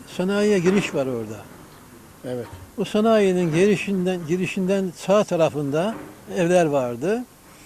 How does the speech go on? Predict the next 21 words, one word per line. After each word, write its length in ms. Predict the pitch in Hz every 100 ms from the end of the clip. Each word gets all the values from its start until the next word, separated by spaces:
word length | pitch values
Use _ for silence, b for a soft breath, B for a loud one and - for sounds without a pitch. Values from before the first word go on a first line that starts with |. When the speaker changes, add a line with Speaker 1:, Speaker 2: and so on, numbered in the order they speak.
| B B B B - - - - 196
Speaker 1:
O 80 |
sanayi 400 | 185 220 220 220
girişine 560 | 202 214 175 208 208 196 165
biraz 280 | 196 202 165 170 - - -
yol 160 | 175 196
yoktu 260 | 214 208 262
ama 120 | 233
girdiğimizi 520 | 180 208 196 185 185
farz 280 | - 160 143
edelim. 320 | 135 135 139
Sağ 220 | - 196
tarafta 360 | 202 220 202 165
bahçeler 440 | 170 - 190 185
vardı, 400 | 156 139 120 131
duvarda 320 | 135 147 143
falan, 260 | 123 156 156
pompasından 600 | 156 160 143 151 143 143
su 160 | - 160
çıkarılır 440 | - 135 123 117 110
falan. 220 | 185 233 B B B B B B -
Oradan 420 | 233 220 185 190